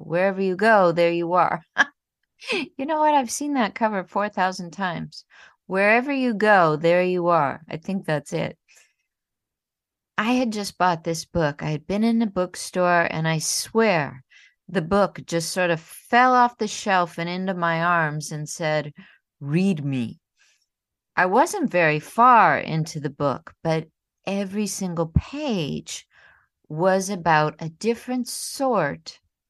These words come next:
of meditation practice you could try out. That's where I was at, just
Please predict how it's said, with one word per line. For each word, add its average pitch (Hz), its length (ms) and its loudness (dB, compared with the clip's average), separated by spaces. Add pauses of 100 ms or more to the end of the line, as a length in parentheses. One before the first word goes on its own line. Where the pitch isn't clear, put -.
of 165 180 -6
meditation 170 920 -6
practice 160 920 -6 (400)
you 175 140 -8
could 170 240 -6
try 165 400 -4
out. - 640 -10 (640)
That's 262 320 2
where 214 160 4
I 170 80 6
was 160 200 0
at, 240 360 2
just 170 320 -8